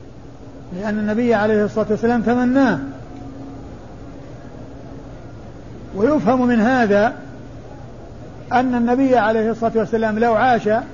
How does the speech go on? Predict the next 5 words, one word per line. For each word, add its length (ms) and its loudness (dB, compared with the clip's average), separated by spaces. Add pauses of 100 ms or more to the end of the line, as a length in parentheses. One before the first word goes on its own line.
(1000)
سنة 460 4
أخرى 340 4 (1300)
فإنه 420 4
سيحج 440 4
متمتعا، 720 2